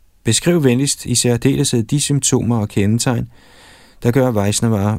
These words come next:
yndet af guddommens højeste person." Kommentar. Den store vismand Kavi har informeret kong Nimi om de almindelige ydre symptomer hos en hengiven af Herren, nemlig hans fremtoning,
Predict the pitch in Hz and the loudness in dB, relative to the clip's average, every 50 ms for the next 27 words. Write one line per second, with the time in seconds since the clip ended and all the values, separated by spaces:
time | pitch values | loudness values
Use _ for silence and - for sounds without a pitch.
0 | - - 95 92 95 101 101 - - 98 92 - 90 90 90 90 92 90 - - | -2 0 0 2 2 0 -2 -2 -4 -4 -2 -2 -2 0 0 0 0 -2 -2 -2
1 | 85 85 78 - - - 104 - - 120 113 98 90 87 90 90 - - _ _ | -2 -4 -4 -4 -6 -4 -4 -2 0 0 0 0 0 -2 -4 -6 -10 -20 _ _
2 | _ _ _ - - - - - - - _ _ _ - _ - - - - _ | _ _ _ -20 -20 -20 -20 -20 -20 -20 _ _ _ -20 _ -20 -20 -20 -20 _
3 | - - - 98 95 90 - - 107 104 95 92 - _ - - _ _ - - | -10 -4 -2 -2 -2 0 0 0 0 0 0 -2 -6 _ -20 -20 _ _ -20 -20
4 | - - - - - - - - - - - 110 110 - - 113 107 110 104 107 | -20 -20 -20 -20 -20 -20 -20 -20 -20 -8 -2 -2 0 0 2 2 2 2 2 2
5 | 110 104 - 120 113 107 104 - - 107 98 107 113 120 120 123 104 98 98 95 | 0 2 2 0 0 0 0 0 0 0 2 2 2 2 0 2 2 0 0 0
6 | - 92 98 101 87 - 107 104 - 110 98 95 95 95 95 101 110 117 110 - | 0 0 0 2 2 0 0 -2 0 0 0 2 2 2 2 2 2 0 0 0
7 | 95 92 95 98 98 95 101 101 85 85 98 110 107 107 104 101 - 110 110 117 | 0 0 2 2 2 2 2 2 0 0 0 0 2 2 0 2 0 0 0 0
8 | 120 123 113 - - 104 95 - - 117 101 90 98 104 107 107 104 104 101 92 | 0 -2 -2 -2 -2 -2 -2 0 -2 -2 0 0 0 0 0 0 0 -2 -2 -2
9 | 101 101 101 104 98 95 92 107 104 90 - 107 110 107 104 98 90 90 92 98 | -2 -2 0 0 0 0 0 -2 -2 0 0 0 0 2 2 0 0 0 0 -2
10 | 104 - - _ - - - - _ - - - - - - 95 95 98 98 101 | -4 -6 -12 _ -20 -20 -20 -20 _ -20 -20 -20 -18 -6 -2 0 2 2 2 2
11 | 101 95 - - 101 95 98 95 - - 110 110 110 107 110 110 110 | 2 0 0 0 0 0 2 0 2 0 0 2 2 0 0 0 0